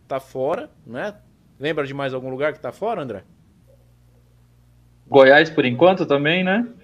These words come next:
Speaker 1: Goiás fora. Goiás, eu acho que não tem
Speaker 2: E
Speaker 1: ninguém
Speaker 2: só.
Speaker 1: no chat aqui de Goiás. Tem muita gente da Paraíba,
Speaker 2: Acho que só.
Speaker 1: né, que tá fora, infelizmente.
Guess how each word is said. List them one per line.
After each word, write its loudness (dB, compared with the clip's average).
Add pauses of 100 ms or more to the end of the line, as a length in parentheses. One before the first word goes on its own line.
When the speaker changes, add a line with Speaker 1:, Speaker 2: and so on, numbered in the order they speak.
(200)
Speaker 1:
Goiás -8
fora. -6 (960)
Goiás, -4
eu -4
acho -6
que -14
não -14
tem -8
Speaker 2:
E -6
Speaker 1:
ninguém -10
Speaker 2:
só. 4
Speaker 1:
no 0
chat -14
aqui -20
de -18
Goiás. -10 (360)
Tem -10
muita -6
gente -12
da -4
Paraíba, -4
Speaker 2:
Acho -4
que -6
só. -12
Speaker 1:
né, -8
que -20
tá -6
fora, -8
infelizmente. -14